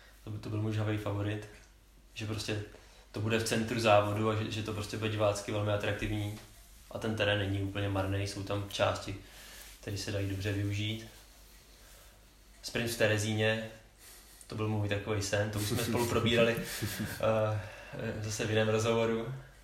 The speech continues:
Speaker 1: V podstatě mě to nějak nepřekvapilo, spíš nám to dalo jenom,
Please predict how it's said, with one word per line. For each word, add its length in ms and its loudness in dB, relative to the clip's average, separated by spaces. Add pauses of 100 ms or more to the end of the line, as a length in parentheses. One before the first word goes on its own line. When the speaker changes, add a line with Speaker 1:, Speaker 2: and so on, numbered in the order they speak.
(1800)
Speaker 1:
V 40 -20
podstatě 400 -2
mě 120 0
to 100 -2
nějak 240 2
nepřekvapilo, 840 0 (420)
spíš 240 -8
nám 140 4
to 100 -4
dalo 240 4
jenom, 400 0